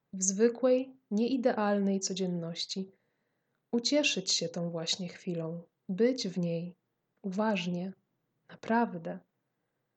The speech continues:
Nie zerkać na zegarek i nie śpieszyć się. Zatrzymać na kilka chwil czas, a przez to zyskać go.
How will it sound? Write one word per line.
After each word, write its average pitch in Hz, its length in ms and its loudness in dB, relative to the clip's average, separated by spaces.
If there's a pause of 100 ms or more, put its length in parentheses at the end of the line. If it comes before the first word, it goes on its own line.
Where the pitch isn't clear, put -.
(360)
Nie 208 200 4
zerkać 233 460 2
na 214 120 0
zegarek 202 640 -2
i 220 80 0
nie 214 120 0
śpieszyć 226 600 2
się. 196 260 -6 (1700)
Zatrzymać 262 920 -2
na 196 120 0
kilka 247 420 -2
chwil 202 460 -2
czas, 185 580 -6 (840)
a - 100 -16
przez - 440 0
to 185 160 -2
zyskać 202 640 -2
go. - 320 -10